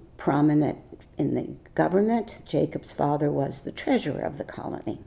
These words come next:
They had a house in town, and they had a country estate called Fairfield, which was a rice plantation on the south banks of the Santee River, about forty-five miles north of Charleston.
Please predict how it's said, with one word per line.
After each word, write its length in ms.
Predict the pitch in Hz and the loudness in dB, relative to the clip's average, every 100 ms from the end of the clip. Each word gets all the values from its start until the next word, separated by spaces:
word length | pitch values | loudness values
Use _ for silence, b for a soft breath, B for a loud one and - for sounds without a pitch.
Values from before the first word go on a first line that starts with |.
| - - - B B B B B B B - | -20 -20 -20 B B B B B B B 8
They 180 | 185 | 10
had 480 | 180 180 165 160 160 | 8 4 2 2 2
a 340 | 151 147 151 - | 0 2 0 -2
house 460 | - 160 160 226 - | -2 2 2 0 0
in 180 | 208 226 | 0 0
town, 540 | - 143 - - 285 - - - b b b b - | -2 -6 -2 0 0 -4 -20 -20 b b b b 0
and 440 | 160 156 170 180 | 2 6 4 4
they 100 | 185 | 0
had 260 | 180 160 160 | -2 -4 -4
a 60 | |
country 480 | - 277 254 175 139 | -2 0 0 2 0
estate 420 | - - 117 160 | -2 -2 -2 -2
called 320 | - 143 139 - | -2 -2 -2 0
Fairfield, 640 | 175 170 - - - - b b b b b b | 2 2 0 -6 -6 -12 b b b b b b
which 180 | - 160 | -6 -4
was 180 | 147 | 0
a 140 | 143 135 | 2 2
rice 360 | 143 143 165 | 2 2 0
plantation 920 | - 160 151 147 - 143 139 - - 147 B B B B - - | -2 -2 0 0 0 -2 0 -2 -2 -4 B B B B -6 2
on 100 | 165 | 4
the 80 | 143 | 4
south 340 | - 151 156 | 4 2 2
banks 360 | 156 143 151 - | 2 2 0 -6
of 160 | 151 | -4
the 80 | 147 | -2
Santee 500 | - 147 - - 147 | 0 0 0 -4 -4
River, 460 | 160 160 143 - - | 0 2 0 -4 -6
about 400 | 147 147 131 - | -4 -2 -2 -4
forty-five 600 | - 156 170 160 156 147 | -2 0 0 0 0 2
miles 360 | 151 143 135 - | 0 0 0 -2
north 280 | 131 - - | -2 -4 -8
of 120 | - | -12
Charleston. 640 | - 151 151 - - | -6 -2 -2 -4 -8